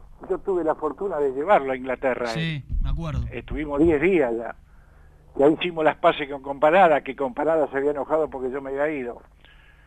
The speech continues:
Speaker 1: Y me tenía medio, medio recluido hasta que me llamó, me citó un día a la sede y me dijo, "Mirá, Pepe... Eh, me gustaría que vos lleves a Dibu a Inglaterra, sos la persona Inglaterra, eh,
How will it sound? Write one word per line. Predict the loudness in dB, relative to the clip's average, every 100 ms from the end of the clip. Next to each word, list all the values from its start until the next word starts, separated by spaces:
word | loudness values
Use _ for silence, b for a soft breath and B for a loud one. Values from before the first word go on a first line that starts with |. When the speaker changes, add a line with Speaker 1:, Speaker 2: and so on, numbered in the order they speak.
| b -16
Speaker 1:
Y | -10 -6
me | -6
tenía | 0 0 2
medio, | 4 6 8 6
medio | 4 6 6
recluido | 6 2 4 8 8 8 6
hasta | 4 0
que | 0
me | -2
llamó, | 0 4 4 4
me | 2
citó | -2 -8
un | -12
día | -4 0 0
a |
la | 0 -2
sede | -2 -4
y | -6
me | -4
dijo, | -4 -2 -4
"Mirá, | -2 -2 -4
Pepe... | -6 -2 -2
Eh, | 0 -2 -4 b b b b -4
me |
gustaría | 0 4 6 6 6
que | 4 -4
vos | -6
lleves | -6 -4 -2
a | 2 2 2
Dibu | 0 -2 -2 -2
a |
Inglaterra, | -2 -4 -8 2 4 6 4 0
sos | -2
la | -2
persona | -6 -4 -2
Inglaterra, | 0 -2 -2 -2 0 -2 -2 -2 -2
eh, | -6